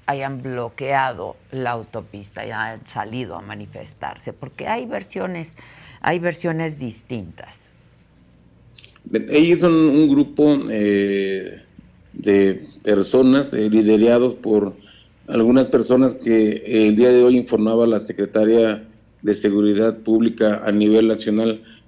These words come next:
Speaker 2: que tienen una serie de vinculación o de actividades fuera de la ley, de acuerdo a las ac-, actividades de inteligencia que realiza el gobierno federal.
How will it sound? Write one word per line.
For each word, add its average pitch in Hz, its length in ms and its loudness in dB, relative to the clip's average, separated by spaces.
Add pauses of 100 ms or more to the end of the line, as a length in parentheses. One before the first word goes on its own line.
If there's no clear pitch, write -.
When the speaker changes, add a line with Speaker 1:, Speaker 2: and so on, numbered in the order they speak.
Speaker 2:
que 104 120 -4
tienen 113 340 2
una 110 220 0
serie 107 600 2 (140)
de 104 240 -2
vinculación 104 720 0
o 104 140 -2
de 101 300 0
actividades 104 1040 -2 (480)
fuera 117 280 4
de 117 140 4
la 120 120 2
ley, 139 500 0
de 104 120 -4
acuerdo 107 480 0
a 107 140 -2
las 101 260 -4
ac-, 98 240 -4 (180)
actividades 104 600 0
de 107 60 2
inteligencia 104 680 -2
que 104 80 -2
realiza 101 580 -2 (400)
el 101 140 0
gobierno 107 440 4
federal. 120 540 2